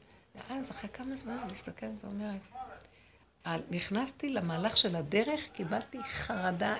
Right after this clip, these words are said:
אימה, פיק ברכיים, הכל התחיל להתמוטט לי. בדיוק, בדיוק אז התחלנו לפתוח את המכללה,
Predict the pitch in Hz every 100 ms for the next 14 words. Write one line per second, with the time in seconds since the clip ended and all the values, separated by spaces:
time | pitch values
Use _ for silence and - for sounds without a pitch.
0 | - 196 185 190 208 233 277 - - -
1 | 262 262 208 190 - - - 233 - -
2 | 359 - - 175 - - - - 147 -
3 | - - - - - - 208 - - -
4 | - - - 190 - 196 175 - 185 180
5 | 175 - - 185 - - - 143 143 143
6 | - - - - 160 - 147 165 233